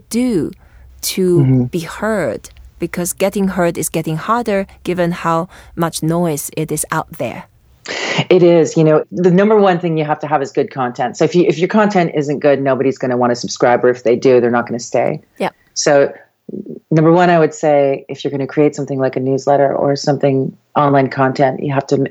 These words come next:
Speaker 2: make absolutely sure that you have content that feels addictive, that people look forward to.
Speaker 1: Yep.
Speaker 2: And then once you have that,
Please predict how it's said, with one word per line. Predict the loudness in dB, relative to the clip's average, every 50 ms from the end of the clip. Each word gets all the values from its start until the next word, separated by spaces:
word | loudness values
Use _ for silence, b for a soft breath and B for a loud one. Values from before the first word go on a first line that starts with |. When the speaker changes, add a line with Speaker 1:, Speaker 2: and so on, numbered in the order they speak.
| -2 0
Speaker 2:
make | 2 2 2 2 0
absolutely | -2 -2 -2 -2 -2 -2 -2 -2 -2 -2 0
sure | 2 2 4 4 2 0 -2 -8 _ 0
that | 2 2 2 0 -2 -6
you | -2 0 2 2
have | 2 -2 -2 -4
content | -2 -2 -2 -2 -2 -4 -2 -2
that | -2 -2 -2 -4 _
feels | -16 -2 2 4 4 4 4 2 0 -4 -14 -20 _ _ _ _ _ _ _ -2
addictive, | -2 0 2 0 0 2 0 0 2 2
that | -2 -2
people | -2 -4 -4 -2
look | -2 -2 -4 -2
forward | -2 0 0 0 -2 -2
to. | -4 -4 -4 -4 B B
Speaker 1:
Yep. | B -12 B B B B 0
Speaker 2:
And | 2 4 4 4
then | 4 2 2 0 0
once | 0 0 0 0 0
you | -2 0
have | 0 0 2
that, | 2 2 2 2 2 0 -2